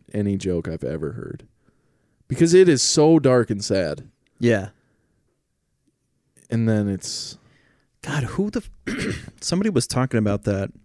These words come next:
Speaker 2: I can't remember if it was on a podcast or what, but, um,
Speaker 1: That joke?
Speaker 2: No, no, no. Um, that style of joke, like, being able to, um, like, kick up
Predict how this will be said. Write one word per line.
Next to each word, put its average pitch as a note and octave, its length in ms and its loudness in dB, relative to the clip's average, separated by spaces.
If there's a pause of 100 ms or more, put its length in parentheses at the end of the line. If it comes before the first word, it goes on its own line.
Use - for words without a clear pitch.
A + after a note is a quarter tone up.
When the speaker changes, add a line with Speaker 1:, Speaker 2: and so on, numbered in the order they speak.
(760)
Speaker 2:
I - 40 -20
can't A2+ 180 -4
remember A2+ 220 2
if G#2+ 120 -4
it G#2 60 -2
was G2+ 180 -4
on F#2 100 -4
a - 60 -10
podcast A2 720 -4
or G2 60 -2
what, G2+ 300 -8 (720)
but, G#2 340 0 (140)
um, F#2+ 480 -6
Speaker 1:
That A#2+ 160 2
joke? A2+ 340 2 (560)
Speaker 2:
No, C3 100 4
no, A#2+ 140 2
no. G2+ 260 -2 (320)
Um, F#2+ 560 -2
that A#2+ 300 -2
style G#2+ 540 0
of B2 120 0
joke, C#3 400 0 (760)
like, G#2+ 240 -2 (160)
being C#3+ 280 4
able C3 360 4
to, G#2+ 760 2 (920)
um, F2 520 -6 (100)
like, F#2+ 260 -8
kick - 300 -2
up A2+ 260 -2